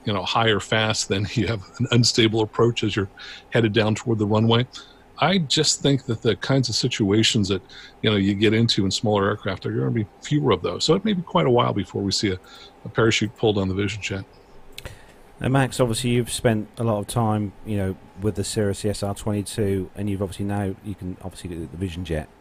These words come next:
Speaker 2: kind of rating as well. What are the sort of expenses for that? 'Cause obviously everyone knows it, it costs a fortune to learn to fly anyway. But obviously adding on the extra bits and pieces that you've done,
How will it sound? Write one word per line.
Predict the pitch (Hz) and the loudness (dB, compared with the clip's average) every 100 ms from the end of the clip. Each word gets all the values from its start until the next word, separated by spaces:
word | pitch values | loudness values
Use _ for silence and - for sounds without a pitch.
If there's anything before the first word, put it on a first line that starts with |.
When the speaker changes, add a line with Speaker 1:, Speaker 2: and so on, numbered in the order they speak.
| - | -20
Speaker 2:
kind | - 82 | -12 -10
of | 78 80 | -10 -8
rating | 87 85 - | -6 -8 -10
as | 78 76 | -12 -10
well. | 87 78 71 - - - - - - | -10 -8 -10 -14 -20 -20 -20 -20 -12
What | 190 | -8
are | 240 | -6
the | |
sort | - - | -4 -4
of | |
expenses | 104 - 117 117 117 87 80 | -4 -4 -2 -2 -4 -10 -10
for | - | -8
that? | 82 78 | -8 -8
'Cause | - | -6
obviously | 110 92 101 | -6 -4 -2
everyone | 98 95 92 | -2 -2 -2
knows | 92 90 | -2 -2
it, | - | -6
it | 80 - | -14 -14
costs | - 101 - | -10 -10 -10
a | |
fortune | - 95 82 - 76 | -10 -8 -8 -8 -12
to | 76 | -8
learn | 78 71 | -8 -8
to | |
fly | - 92 78 | -8 -6 -4
anyway. | 90 104 76 65 65 - - - - - - | -4 -4 -4 -8 -12 -18 -20 -20 -20 -18 -8
But | 98 | -4
obviously | 107 - 113 | -4 -2 0
adding | 123 120 107 | 0 2 2
on | 110 110 101 95 - - - - | 2 2 0 -6 -16 -20 -20 -14
the | 90 | -10
extra | 98 - - 90 | -8 -8 -8 -4
bits | 98 - | -4 -6
and | 92 | -6
pieces | 104 95 90 | -6 -4 -6
that | 92 | -6
you've | 85 90 | -6 -4
done, | 107 98 98 | -2 -2 -2